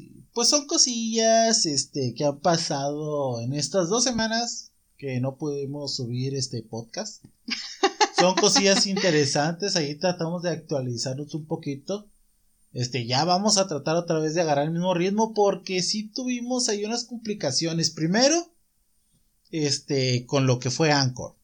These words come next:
Anchor ya no existe tal cual, este nombre, este dominio. Lo puedes buscar en, en Google, pero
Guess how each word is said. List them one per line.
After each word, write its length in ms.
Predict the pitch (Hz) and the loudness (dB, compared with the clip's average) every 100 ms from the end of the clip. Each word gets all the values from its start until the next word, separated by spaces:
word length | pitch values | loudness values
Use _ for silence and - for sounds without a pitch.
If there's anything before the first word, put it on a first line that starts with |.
| _ _ | _ _
Anchor 560 | - 214 240 247 247 233 | -4 -2 -2 0 2 2
ya 160 | 170 160 | 0 0
no 80 | 180 | 0
existe 440 | - 202 190 220 | 0 0 2 0
tal 280 | 214 208 202 | 2 0 0
cual, 360 | 220 220 233 - | 2 4 2 0
este 300 | 143 - 175 | 0 0 0
nombre, 580 | 175 185 185 214 226 226 - | 0 0 0 0 -2 -8 -10
este 280 | 151 127 170 | -4 -2 -2
dominio. 640 | 185 190 202 196 202 226 - _ _ _ _ _ _ _ - | 0 0 0 -2 -2 -6 -10 _ _ _ _ _ _ _ -4
Lo 160 | 147 | 0
puedes 220 | 165 214 | 4 4
buscar 300 | 196 - 190 | 4 2 4
en, 360 | 190 190 156 - | 4 4 2 0
en 140 | 139 | -4
Google, 340 | 131 139 185 214 | -2 -2 -2 0
pero 580 | 185 143 131 117 98 | 0 2 4 2 -2